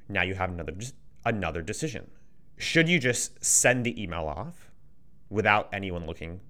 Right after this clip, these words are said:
at it? Or should you send it to the board for a final, um, a final sign-off of the draft? Okay, note really carefully here.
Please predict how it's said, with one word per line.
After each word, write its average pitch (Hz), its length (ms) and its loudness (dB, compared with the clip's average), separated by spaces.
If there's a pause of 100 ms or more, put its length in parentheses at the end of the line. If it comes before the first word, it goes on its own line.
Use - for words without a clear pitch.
(140)
at - 100 -6
it? 170 180 -4 (880)
Or 185 420 10
should 120 240 -2
you 117 60 0
send 107 340 2
it 98 260 2
to - 80 -4
the 92 100 -2
board 120 520 10 (200)
for 104 220 4
a 107 100 0
final, 92 580 0 (880)
um, 85 420 2 (880)
a 107 120 0
final 113 360 0
sign-off - 600 -4 (220)
of 92 100 -12
the 76 60 -16
draft? - 340 -10 (1700)
Okay, 107 340 2 (240)
note 131 520 2
really 143 540 4
carefully 135 600 6
here. 87 300 -4